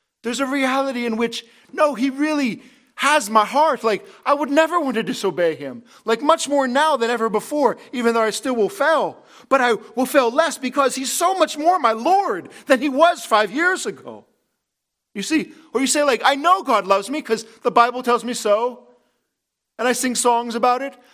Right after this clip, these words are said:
But then I meditate, and the Spirit of God pours upon my heart over years, and I say, "Oh, the tenderness of his love and mercy." Like, when I say, "The Lord Jesus has loved me," it means so much more now,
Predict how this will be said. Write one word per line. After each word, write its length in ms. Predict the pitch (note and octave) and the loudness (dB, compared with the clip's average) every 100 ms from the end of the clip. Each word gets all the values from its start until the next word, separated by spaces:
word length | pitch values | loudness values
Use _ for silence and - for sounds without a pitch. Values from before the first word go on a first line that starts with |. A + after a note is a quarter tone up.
| _ - | _ -8
But 120 | C#4 | 2
then 160 | D#4 | 2
I 60 | D4+ | 2
meditate, 760 | C#4+ C#4 D4+ D#4+ D#4 D4 A3+ - - - | 0 -2 0 -2 -2 -2 -4 -10 -18 -6
and 100 | B3 | -4
the 60 | |
Spirit 280 | C4+ - D4 | -2 -2 -4
of 60 | C#4+ | 0
God 200 | C#4 C4+ | 0 0
pours 420 | C4 C#4+ D4 - - - | -2 0 -2 -4 -14 -12
upon 280 | - C4+ B3+ | -2 0 2
my 140 | B3 | 0
heart 320 | B3+ D4 C4 | 2 2 0
over 180 | B3+ A3+ | -2 -4
years, 400 | G3 C4+ D#4+ A#3+ | -2 0 0 -2
and 100 | A#3 | -2
I 40 | |
say, 300 | A3+ A#3+ G3+ - - - _ _ _ _ | 0 0 -2 -6 -20 -20 _ _ _ _
"Oh, 440 | A#3+ C#4 A3+ C#3+ _ _ _ _ | -8 -6 -6 -10 _ _ _ _
the 80 | C#4 | -18
tenderness 800 | - - D4 D#4+ D4+ A#3+ F#3+ - | -16 -8 -6 -2 0 0 -4 -8
of 80 | D#3+ | -8
his 180 | D#3+ E3 | -8 -4
love 440 | A#3+ C#4 A3 D3 | 0 2 0 -4
and 160 | E3 E3 | -8 -6
mercy." 680 | C4 D4+ - E4 A#3+ B2+ _ _ _ _ - | -4 -4 -6 -8 -10 -12 _ _ _ _ -4
Like, 160 | A#3+ A#3+ | -2 0
when 120 | C#4 | -2
I 100 | D4 | -2
say, 420 | C#4 C#4+ G#3+ - - _ _ _ | 0 0 0 -4 -18 _ _ _
"The 80 | G#3 | -2
Lord 240 | C#4 D#4 | 0 0
Jesus 460 | F3+ C4 B3 G#3 G3 | 0 -2 0 -2 0
has 180 | F#3+ D#3 | -4 -2
loved 380 | B3+ D#4 E4 C4+ | 0 0 0 -2
me," 300 | G3+ C#3 - _ _ _ _ _ _ _ _ - | -4 -4 -14 _ _ _ _ _ _ _ _ -8
it 160 | B3 | -4
means 240 | C#4 D#4+ - | -2 -2 -2
so 300 | - D4 D#4+ | 0 0 0
much 300 | D#4+ D4 G3+ | -2 -4 -4
more 400 | G#3+ D#4 F4+ E4+ | -2 0 0 -2
now, 540 | B3 F3 C3+ G#2 F2+ | -4 -6 -8 -14 -20